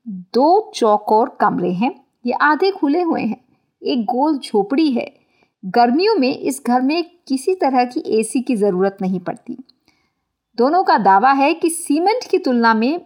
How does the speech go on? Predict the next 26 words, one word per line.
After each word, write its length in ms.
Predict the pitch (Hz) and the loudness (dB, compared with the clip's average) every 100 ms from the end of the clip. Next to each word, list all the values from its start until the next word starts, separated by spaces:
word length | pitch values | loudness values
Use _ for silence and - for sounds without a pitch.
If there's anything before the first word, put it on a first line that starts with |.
| 214 | -2
मिट्टी, 520 | 220 240 - 320 339 | -2 -2 -4 0 0
गोबर 520 | 247 185 208 208 269 | 0 2 2 2 0
और 180 | - 247 | 2 0
प्लास्टिक 640 | 240 220 202 202 - 370 | 0 2 2 0 -4 -4
से 140 | - 285 | -2 -2
बने 300 | 220 220 277 | 0 0 -2
इस 280 | - 247 - | -2 -8 -6
घर 220 | 190 220 | -2 -2
को 180 | 233 302 | -2 -2
बनाने 480 | 220 180 180 196 294 | 0 0 2 0 -2
की 160 | 269 | -2
लागत 640 | 180 - 170 180 277 226 - _ _ - | -2 2 2 4 2 0 -4 _ _ -4
काफी 300 | - 359 339 | -2 0 -2
कम 200 | 330 190 | 0 -2
है। 340 | 180 180 - _ _ _ _ _ _ _ 226 | -2 -8 -8 _ _ _ _ _ _ _ -4
ये 120 | 247 | 0
घर 260 | 233 285 | 4 4
दौलताबाद 840 | 320 175 214 240 262 381 311 285 285 | 2 2 2 2 4 4 6 2 2
के 80 | 294 | -4
पास 320 | 285 247 277 | 2 2 2
सांबा 520 | 302 - 254 254 277 339 | 0 0 2 4 4 2
जी 180 | 311 | 2
में 180 | 285 277 | 0 2
बना 180 | 170 165 | 2 2
हुआ 260 | 185 226 - | 0 0 -2
है। 180 | 202 | -2